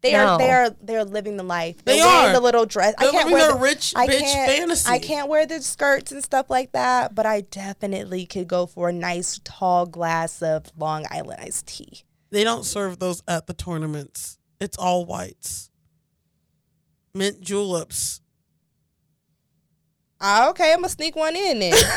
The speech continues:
Speaker 1: Like, what?
Speaker 3: I'm like, they don't just serve.
Speaker 2: I feel like I could, I could date a golfer, and I have dated golfers. However,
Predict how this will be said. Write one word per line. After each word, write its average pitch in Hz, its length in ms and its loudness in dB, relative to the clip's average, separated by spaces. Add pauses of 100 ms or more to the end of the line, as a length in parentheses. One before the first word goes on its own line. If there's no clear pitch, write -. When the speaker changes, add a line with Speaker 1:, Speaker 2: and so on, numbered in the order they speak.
(1000)
Speaker 1:
Like, - 120 0
what? 494 480 6
Speaker 3:
I'm 339 80 2
like, 302 180 2
they 277 100 -4
don't 294 220 -6
just 302 260 -12
serve. 254 440 -6
Speaker 2:
I 277 100 0
feel 370 160 0
like 403 160 2
I 302 80 2
could, 294 300 0
I 214 120 4
could 220 280 -2
date 202 200 2
a 185 40 0
golfer, 175 480 2
and 170 120 -4
I 165 60 -2
have 208 400 0
dated 165 300 -2
golfers. 156 680 -2 (280)
However, 202 920 4